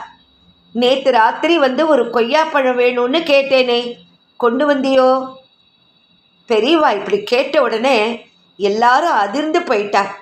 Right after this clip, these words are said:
அவ பொய் சொல்றதா குரல் எழுப்பினவா எல்லாரும் தலையை குனிஞ்சுட்டா. இப்ப எல்லாருக்கும் ரொம்ப மனசு கஷ்டமா போயிடுத்து, அவமானமா போயிடுத்து.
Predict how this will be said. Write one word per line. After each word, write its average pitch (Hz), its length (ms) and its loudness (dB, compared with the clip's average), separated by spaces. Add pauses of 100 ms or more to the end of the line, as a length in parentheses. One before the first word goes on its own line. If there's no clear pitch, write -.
(960)
அவ 233 300 2
பொய் 254 300 -2 (120)
சொல்றதா 269 520 0
குரல் 262 280 0
எழுப்பினவா 240 640 0
எல்லாரும் 233 400 0
தலையை 277 400 0
குனிஞ்சுட்டா. 247 680 -2
இப்ப 208 360 -4 (840)
எல்லாருக்கும் 262 480 0
ரொம்ப 240 280 0
மனசு 247 680 -2 (220)
கஷ்டமா 302 500 -2
போயிடுத்து, 233 320 0
அவமானமா 277 640 0
போயிடுத்து. 208 380 -2